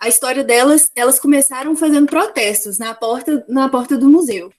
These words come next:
Só que elas perceberam que não estavam conseguindo nada com isso, só deixar o pessoal que ia no museu irritado, porque não conseguia entrar. Então, elas mudaram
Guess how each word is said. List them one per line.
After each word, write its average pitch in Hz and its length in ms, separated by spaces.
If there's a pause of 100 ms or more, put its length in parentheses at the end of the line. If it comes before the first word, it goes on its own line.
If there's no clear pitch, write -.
Só 285 160
que 311 80
elas 381 160
perceberam 311 640
que 320 100
não 339 80
estavam 302 320
conseguindo 330 480
nada 269 340
com 247 200
isso, 202 320
só 226 260
deixar 277 320
o 254 40
pessoal 240 380
que 247 140
ia 233 220
no 262 120
museu 226 240
irritado, 240 640
porque 339 220
não 349 100
conseguia 269 460
entrar. 262 420
Então, 262 140
elas 277 220
mudaram 254 600